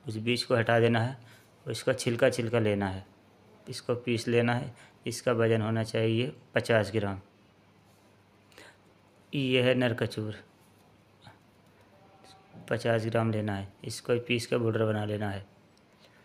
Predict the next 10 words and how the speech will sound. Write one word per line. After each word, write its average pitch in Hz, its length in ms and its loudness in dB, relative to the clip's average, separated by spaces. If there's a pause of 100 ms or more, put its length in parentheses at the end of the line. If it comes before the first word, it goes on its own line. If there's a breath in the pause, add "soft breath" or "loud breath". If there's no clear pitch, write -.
(2750 soft breath)
ये 123 280 4
है 123 160 2
रसोत, 117 540 2
ओरिजिनल 120 420 0
वाली, 107 260 0
अच्छी 123 300 -4
क्वालिटी 113 460 2
की 123 120 0
रसोत 113 360 0
लेना। 101 280 -2